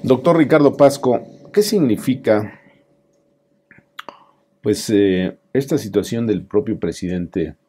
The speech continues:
López Obrador de no reconocer la crisis económica que ya es inminente? Las calificadoras lo plantean, lo plantean los especialistas y demás.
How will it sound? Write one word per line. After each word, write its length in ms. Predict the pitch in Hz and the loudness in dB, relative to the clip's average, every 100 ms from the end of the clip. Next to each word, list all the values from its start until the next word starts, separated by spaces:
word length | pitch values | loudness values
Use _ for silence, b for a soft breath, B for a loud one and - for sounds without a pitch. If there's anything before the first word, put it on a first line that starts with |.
| - | -12
López 320 | 98 95 87 | -8 -6 -6
Obrador 320 | 92 87 95 | -6 -4 -4
de 100 | 98 | -4
no 140 | 95 117 | -4 -4
reconocer 500 | 113 90 82 - 95 | -8 -8 -10 -8 -6
la 180 | 87 78 | -6 -6
crisis 400 | 92 90 87 - | -8 -10 -10 -14
económica 580 | - 82 82 82 - - b b b _ | -12 -10 -10 -10 -12 -14 b b b _
que 220 | 110 101 | -2 0
ya 320 | 104 107 110 | 2 4 4
es 340 | 101 98 92 101 | 2 -2 -4 -6
inminente? 600 | 85 82 80 73 73 92 | -6 -6 -6 -8 -8 -6
Las 200 | 82 - | -6 -6
calificadoras 720 | 78 76 80 76 78 85 80 | -10 -10 -12 -8 -4 -4 -4
lo 120 | 73 | -8
plantean, 720 | - 80 73 - 85 82 80 - b b b b _ | -12 -12 -14 -6 -6 -4 -8 -16 b b b b _
lo 160 | 87 85 | -10 -8
plantean 360 | 87 80 95 | -8 -6 -4
los 160 | 90 87 | -4 -6
especialistas 840 | 80 - 82 85 80 80 - 78 | -12 -8 -6 -6 -8 -8 -8 -10
y 60 | 80 | -10
demás. 520 | 78 82 101 - - | -10 -6 -8 -8 -16